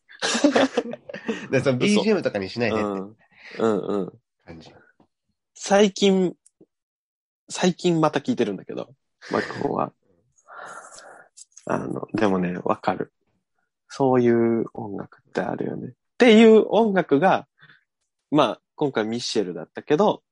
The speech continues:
Speaker 2: こうラジオでふっと流れてきた時の、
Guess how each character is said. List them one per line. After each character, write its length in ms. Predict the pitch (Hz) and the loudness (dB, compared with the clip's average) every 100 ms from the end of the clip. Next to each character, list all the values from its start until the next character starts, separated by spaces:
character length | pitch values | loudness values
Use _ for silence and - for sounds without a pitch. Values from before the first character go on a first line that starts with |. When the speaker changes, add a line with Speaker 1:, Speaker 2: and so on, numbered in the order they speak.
| _ _ | _ _
Speaker 2:
こ 120 | 110 | 0
う 80 | 107 | 2
ラ 200 | 117 120 | 4 2
ジ 180 | 113 | 0
オ 100 | 110 | -2
で 220 | 101 95 - | -2 -4 -6
ふ 140 | - 180 | -4 -4
っ 20 | - | -2
と 200 | - 98 - - - - | -4 -4 -8 -20 -20 -14
流 160 | 113 117 123 | -12 -4 -2
れ 80 | 113 | -2
て 220 | 98 101 _ | -4 -4 _
き 80 | - | -18
た 120 | - | -14
時 260 | - 95 90 | -14 -10 -8
の、 280 | 85 - | -6 -8